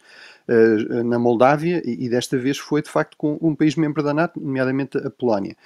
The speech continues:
Agora, eu acho que aqui o que é fundamental, eh, e o que ficou muito claro,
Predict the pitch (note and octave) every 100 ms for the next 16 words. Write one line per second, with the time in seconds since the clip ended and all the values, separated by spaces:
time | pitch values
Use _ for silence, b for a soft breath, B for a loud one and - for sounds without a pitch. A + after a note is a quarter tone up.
0 | B B B D#3 C#3+ - D3 E3+ E3+ F#3
1 | - D#3 C3 C#3+ A#2+ A2 C#3+ C3+ C3+ B2
2 | C3+ D3 E3 C#3+ B2 A2 G#2 A2 - -
3 | B2+ B2+ B2+ - A2+ G#2+ A#2